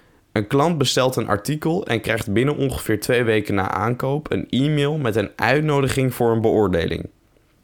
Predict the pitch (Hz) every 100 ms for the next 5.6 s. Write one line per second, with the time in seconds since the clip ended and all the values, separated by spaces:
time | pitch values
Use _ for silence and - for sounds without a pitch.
0 | _ - 139 175 135 139 135 120 - _
1 | _ - 113 107 - - 101 120 - 147
2 | 190 - - - - 110 110 - 131 135
3 | 127 107 95 120 147 151 139 117 107 110
4 | 95 - 107 113 110 120 107 - 110 101
5 | 98 95 92 90 85 -